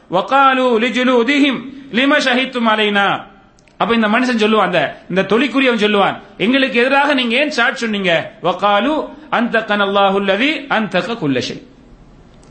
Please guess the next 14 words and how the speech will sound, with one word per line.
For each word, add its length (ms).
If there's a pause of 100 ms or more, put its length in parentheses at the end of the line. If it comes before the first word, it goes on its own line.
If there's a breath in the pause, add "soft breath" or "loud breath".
எல்லாத்தையும் 420
பேச 220
வச்சவன் 400 (140 loud breath)
இன்னைக்கு 160
எங்களை 220
பேச 220
சொன்னான். 480 (440 loud breath)
அப்ப 480 (240)
இவ்வளவு 340
கேமராக்கள் 580 (500)
எங்களுடைய 340
உடம்புல, 720
உடம்புக்கு 560
வெளியில 320